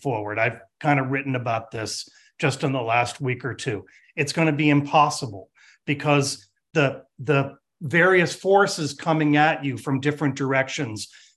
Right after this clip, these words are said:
you just cannot interpret what those forces are. Price is actually gonna be firmer than people expect because the industry has discipline, okay?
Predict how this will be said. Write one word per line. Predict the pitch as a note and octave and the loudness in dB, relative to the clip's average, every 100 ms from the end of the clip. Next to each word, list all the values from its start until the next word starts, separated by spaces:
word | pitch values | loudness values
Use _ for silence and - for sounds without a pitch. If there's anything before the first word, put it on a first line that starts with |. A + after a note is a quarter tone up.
| - | -6
you | D3+ D#3 | -2 -2
just | - E3 D#3 | 2 2 0
cannot | - D3 C#3+ D3 D3+ D3 | 0 2 4 4 2 0
interpret | D3 C3 - C3+ B2+ B2+ A2+ - _ _ _ | -6 -6 -4 -6 -4 -8 -8 -12 _ _ _
what | C3+ A#2 | -6 -4
those | C#3+ A#2 - | -4 -4 -6
forces | C3 A2+ A2 C#3 A2 | -6 -6 -6 -6 -6
are. | E3 A2+ G2+ - - - _ | -2 0 -2 -6 -18 -20 _
Price | - F3+ G#3 G#3 | 2 4 4 2
is | E3 | 2
actually | F3 E3+ F#3 | 2 2 -2
gonna | D#3 D#3 | -2 -2
be | C#3 | -2
firmer | C3 - D3+ F3 A3 B3+ B3+ _ | -4 -2 0 2 2 2 -2 _
than | G#3+ | -2
people | G#3 B3 A#3+ | 0 0 0
expect | A#3+ A3+ - A#3+ A#3+ - _ _ - | -4 -2 2 2 2 -10 _ _ -10
because | D3 D3+ C#3 | -2 0 0
the | C3+ | 0
industry | C3+ E3+ F#3 G3 | 0 0 -2 -4
has | F#3+ F#3 F3+ | 0 0 0
discipline, | F#3+ F3+ F3+ - B2+ F#2 | -2 -4 -6 -6 -8 -8
okay? | G#2+ C3 A2+ C#3+ | -10 -2 0 0